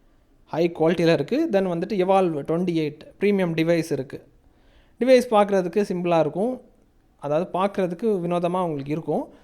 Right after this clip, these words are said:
அதாவது நீங்க நெக் பேண்ட் எல்லாம் வியர் பண்ணியிருப்பீங்க.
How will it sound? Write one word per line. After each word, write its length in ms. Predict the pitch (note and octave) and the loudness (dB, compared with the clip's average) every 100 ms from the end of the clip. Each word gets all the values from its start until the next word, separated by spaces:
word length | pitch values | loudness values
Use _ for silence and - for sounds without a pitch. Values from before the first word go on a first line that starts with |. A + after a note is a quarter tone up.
| _ _ _ _ - | _ _ _ _ -4
அதாவது 280 | G#3 A3+ | 0 0
நீங்க 400 | A#3 G#3+ G3 F3+ F3 | 2 2 2 2 2
நெக் 140 | A3 | 0
பேண்ட் 180 | A#3 A#3 | 2 4
எல்லாம் 340 | A3 A3 G#3+ | 4 4 2
வியர் 200 | F#3 F#3+ | 2 0
பண்ணியிருப்பீங்க. 600 | F#3 E3+ D#3+ D#3+ D#3 D3 | 0 -4 -4 -6 -6 -6